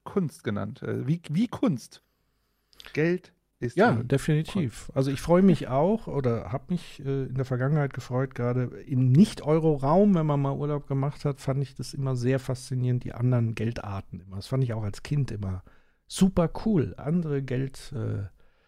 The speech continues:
Speaker 2: Formen zu sehen. Das fand ich immer sehr faszinierend. Große Kunst,
Speaker 1: Ja.
Speaker 2: ja.
Speaker 1: So,
Speaker 2: Ja.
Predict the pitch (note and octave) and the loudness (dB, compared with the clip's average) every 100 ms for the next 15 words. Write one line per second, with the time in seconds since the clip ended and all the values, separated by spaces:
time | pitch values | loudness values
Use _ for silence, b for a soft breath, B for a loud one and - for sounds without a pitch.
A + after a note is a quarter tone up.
0 | _ _ _ _ _ _ - - C#3 C#3+ | _ _ _ _ _ _ -10 0 4 6
1 | C#3+ A2+ F#2+ - _ - G#2 G2+ G2 F#2+ | 6 6 2 -8 _ -6 -4 -4 -6 -8
2 | E2+ - _ _ - _ B2+ G#2+ A2 G#2 | -12 -18 _ _ -20 _ -8 -6 -6 -6
3 | G#2+ G#2+ - A2 - A2+ A2 G#2 E2+ - | -4 -6 -6 -10 -8 -8 -6 -8 -12 -20
4 | _ _ _ _ _ _ _ - _ - | _ _ _ _ _ _ _ -20 _ -10
5 | A2+ - - C3+ A2 F2+ - _ - _ | -8 -8 -4 -2 -2 -4 -14 _ -20 _
6 | _ _ _ _ _ _ _ - - B | _ _ _ _ _ _ _ -12 -12 B
7 | B - D#3 D3+ G3 C3+ - | B -6 0 6 8 8 2